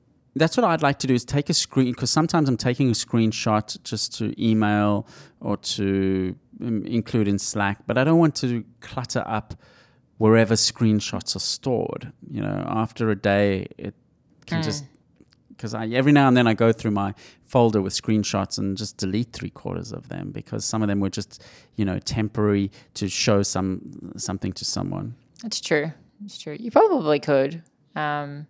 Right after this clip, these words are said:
Speaker 2: but not, not off the top of my head, no. Cloud App have been really smart with their integrations. So
Speaker 1: Mm.
Speaker 2: they've got a, a Jira in Atlassian integration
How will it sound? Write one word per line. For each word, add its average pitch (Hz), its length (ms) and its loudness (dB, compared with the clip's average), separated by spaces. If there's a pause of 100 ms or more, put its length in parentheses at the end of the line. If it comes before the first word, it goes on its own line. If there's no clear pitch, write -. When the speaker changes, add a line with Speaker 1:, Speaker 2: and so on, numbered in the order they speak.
(300)
Speaker 2:
but 156 260 -6
not, 139 220 -8
not 170 220 2
off 160 80 2
the - 60 -14
top 160 140 -4
of 156 60 -8
my - 100 -6
head, 139 180 -4
no. 139 280 -8 (480)
Cloud 190 240 4
App 196 120 2
have 185 160 -8
been 156 200 -2
really 139 220 -4
smart - 400 -6
with 135 180 -10
their - 360 -6
integrations. - 800 -8
So - 440 -4 (100)
Speaker 1:
Mm. 107 300 0 (320)
Speaker 2:
they've - 100 -20
got 139 160 -2
a, 135 320 -2
a 135 80 -4
Jira 151 500 2 (300)
in 139 80 -10
Atlassian 143 640 -8
integration 147 760 -6